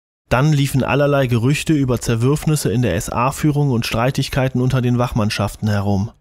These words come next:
Anfang Dezember neunzehnhundertdreiunddreißig geschah jedenfalls die Tatsache, dass der Lagerkommandant Hilgers durch den S-A-Sturmbannführer Wolters ersetzt wurde.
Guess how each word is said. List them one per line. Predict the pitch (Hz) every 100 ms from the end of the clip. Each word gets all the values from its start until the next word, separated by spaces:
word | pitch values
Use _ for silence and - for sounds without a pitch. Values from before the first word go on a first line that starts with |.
| _ _ _ _
Anfang | 127 139 - 143
Dezember | 123 - 127 139 139
neunzehnhundertdreiunddreißig | 135 135 127 127 117 117 123 113 104 117 131 151 -
geschah | 127 123 123
jedenfalls | 131 131 123 120 117
die | - 120
Tatsache, | 127 127 135 139 139 147
dass | 120 -
der | 113
Lagerkommandant | 110 131 139 123 123 120 117 117
Hilgers | - 139 147 156 147
durch | 123 -
den | 117
S-A-Sturmbannführer | 98 - 110 131 143 - 139 135 131 - 135 123 117
Wolters | 117 123 120 110
ersetzt | 107 107 101 -
wurde. | 113 98 104